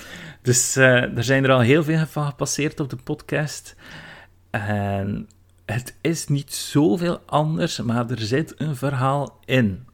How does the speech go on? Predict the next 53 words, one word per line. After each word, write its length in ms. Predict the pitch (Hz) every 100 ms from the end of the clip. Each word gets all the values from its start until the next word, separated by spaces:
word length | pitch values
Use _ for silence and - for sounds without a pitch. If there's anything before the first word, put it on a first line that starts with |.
| -
En 240 | - 104 104
in 100 | 101
de 80 |
meeste 420 | 101 104 147 - 127
andere 520 | 113 127 131 117 107
roguelites 520 | 101 107 117 123 -
die 120 | 113
we 80 | 104
al 140 | 98
hebben 200 | 107 - 104
gezet, 300 | 95 113 -
zit 160 | -
er 60 | 143
niet 120 | 123
echt 180 | 120 -
een 120 | 104
ver-, 160 | - -
een 160 | 107 98
deftig 380 | 113 - - 107
verhaal 480 | - 101 98 92 -
in. 60 | - - - - -
Dus 180 | - 107
meestal 480 | 120 123 - 110 120 - -
een 280 | - - 110
karakter 460 | - 113 127 127 120
unlocken, 540 | 120 117 113 - 120 - - - -
of 480 | - - - - - -
dit 280 | - 113 -
of 160 | 104
dat. 220 | - 107
Maar 100 | - 104 -
dit 220 | 135 147
heeft 260 | 113 104 -
echt 260 | 113 -
een, 260 | 107 104 101
een 80 | 107
verhaal 580 | 107 107 110 113 143 151
en 440 | 110 104 110 - _ _ _ -
je 140 | 110
mag 360 | 113 117 - -
echt 260 | - 135 -
niet 180 | 127 127
spoileren, 600 | - - 110 110 104 101
want 200 | 101 101
ik 160 | - 113
heb 200 | 107 107
het 120 | -
spel 380 | - - 120 120
gespeeld. 420 | 113 - 123 160
Ik 80 | -
heb 100 | -
het 120 | -
maar 220 | 117 110